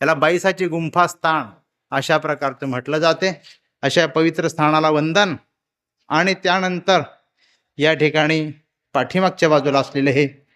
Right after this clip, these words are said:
जे स्थान आहे, हे मादने स्थान आहे, सर्वज्ञांचे या ठिकाणी मादने होत होतं. आणि हंसराजा डांगरेशा रहावणे,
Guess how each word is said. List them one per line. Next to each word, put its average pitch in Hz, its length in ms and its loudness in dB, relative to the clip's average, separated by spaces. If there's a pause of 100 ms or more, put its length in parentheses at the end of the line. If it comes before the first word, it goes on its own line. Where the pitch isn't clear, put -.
(180)
जे 165 140 6
स्थान 175 420 -2
आहे, 156 240 0 (400)
हे 185 60 2
मादने 165 540 2
स्थान 175 280 0
आहे, 170 100 0
सर्वज्ञांचे 156 640 -2
या 151 80 0
ठिकाणी 151 280 0
मादने 147 420 0
होत 156 180 0
होतं. 147 240 2 (320)
आणि 175 260 2
हंसराजा 175 760 0
डांगरेशा 160 720 -2
रहावणे, 143 420 -2